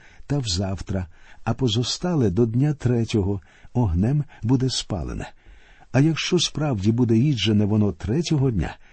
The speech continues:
нечистість воно, не буде вподобане. А хто те їсть, понесе він свій гріх,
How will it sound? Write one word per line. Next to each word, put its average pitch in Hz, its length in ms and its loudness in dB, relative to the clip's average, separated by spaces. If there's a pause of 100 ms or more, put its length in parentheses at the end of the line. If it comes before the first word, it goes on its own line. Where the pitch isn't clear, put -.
(220)
нечистість 120 960 2
воно, 104 300 -2 (400)
не 127 180 6
буде 117 300 0
вподобане. 73 760 -4 (560)
А 104 100 -2
хто - 260 0
те 82 160 -2
їсть, 127 460 -2 (260)
понесе 139 480 0
він 90 160 2
свій 85 320 -2
гріх, 139 380 -2